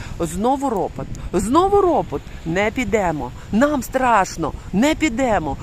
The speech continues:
Ми почули оті... Погані чутки, які говорили десять у стані.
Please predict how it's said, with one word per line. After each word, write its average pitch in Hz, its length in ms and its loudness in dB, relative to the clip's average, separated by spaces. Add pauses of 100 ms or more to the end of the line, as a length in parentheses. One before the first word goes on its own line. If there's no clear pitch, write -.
(140)
Ми 247 180 4
почули 320 720 2
оті... 294 540 2 (840)
Погані 233 520 0
чутки, 233 600 -2 (220)
які 254 300 0
говорили 254 540 2
десять 233 560 2
у 240 100 0
стані. 214 540 2